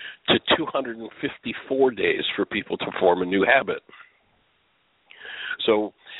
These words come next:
when you, when you recognize that it is a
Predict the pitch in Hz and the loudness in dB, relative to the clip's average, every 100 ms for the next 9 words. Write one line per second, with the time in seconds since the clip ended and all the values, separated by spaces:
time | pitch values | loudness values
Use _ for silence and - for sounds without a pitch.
0 | - - 110 113 117 - 110 110 104 147 | -18 -2 2 4 2 0 0 2 4 2
1 | - 170 131 104 98 - 104 92 - - | 2 -6 -2 0 0 0 0 0 -2 -14
2 | - - _ 120 101 98 - - 92 87 | -20 -20 _ 0 4 4 2 2 4 4